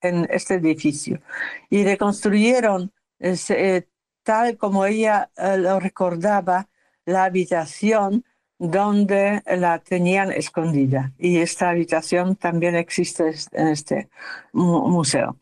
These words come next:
Así que la mejor manera de co-, de conocer Lublin judía es hacer un recorrido por la ciudad con los guías de, de este teatro N N. Todos son historiadores, investigadores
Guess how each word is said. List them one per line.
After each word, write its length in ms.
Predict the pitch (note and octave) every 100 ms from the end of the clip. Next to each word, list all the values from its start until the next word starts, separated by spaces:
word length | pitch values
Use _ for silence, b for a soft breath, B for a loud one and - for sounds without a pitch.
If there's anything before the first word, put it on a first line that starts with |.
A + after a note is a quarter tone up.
| B B -
Así 220 | G3+ A#3+
que 120 | B3+
la 160 | B3 A3
mejor 340 | G#3 - A#3+
manera 460 | A#3 A3 A#3 A#3 G#3+
de 160 | G#3 -
co-, 300 | G#3+ G3+ - F3+
de 200 | F3+ F#3+
conocer 460 | - F#3 F#3 A3 G3+
Lublin 360 | G#3 G#3 G#3+
judía 460 | G#3 G3 F3+ G3+ G3+
es 120 | G3
hacer 380 | F3+ - G#3 G#3
un 160 | G#3 G3
recorrido 760 | F#3+ G3 G3 A3 G#3+ G#3+ G#3 _ _ _ _
por 140 | - G3
la 120 | F#3+
ciudad 440 | - G3+ G3 G#3
con 220 | - G#3 G3
los 280 | F#3+ E3+
guías 680 | E3+ A#3 A3 F3+ A3 - - -
de, 240 | D#3+ F3+
de 160 | E3 F3+
este 240 | F3+ F3
teatro 480 | D#3 E3 E3+ - F3+
N 440 | D#3+ F3 E3+ F3+ A3
N. 320 | F#3 E3+ A#3 B B B B
Todos 320 | A#3 B3 B3
son 180 | B3 A#3
historiadores, 1080 | G#3+ - G3 F3 D#3+ G#3 A#3+ F#3+ G3 G3+ -
investigadores 1200 | F#3 E3 D#3 E3+ F3 E3 G3 G3+ F#3 F#3+ - -